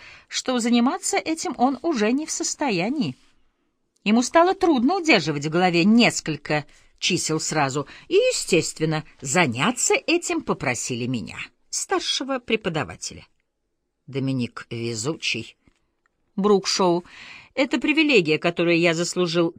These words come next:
тридцатью годами беспорочного терпения, Доминик. Вы все еще новый у нас человек, не забывайте об этом. По той же самой причине после кончины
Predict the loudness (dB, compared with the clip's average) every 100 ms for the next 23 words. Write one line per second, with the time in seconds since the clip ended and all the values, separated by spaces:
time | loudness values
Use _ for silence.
0 | _ 0 2 0 -2 0 0 2 0 2
1 | 2 2 0 0 0 0 0 2 -2 -4
2 | -2 -4 -4 -8 -4 -4 -2 -2 -6 -10
3 | -10 -12 -16 -20 _ _ _ _ _ _
4 | _ _ _ -20 -20 -6 0 0 0 0
5 | 2 2 0 0 0 0 -2 -4 -4 -2
6 | -2 -2 -4 -4 -4 -4 -4 -6 -8 -8
7 | -8 -8 -8 -6 -8 _ _ _ _ _
8 | _ _ _ 0 2 2 2 2 2 2
9 | 0 0 0 0 -2 -4 -2 0 0 0
10 | 0 -2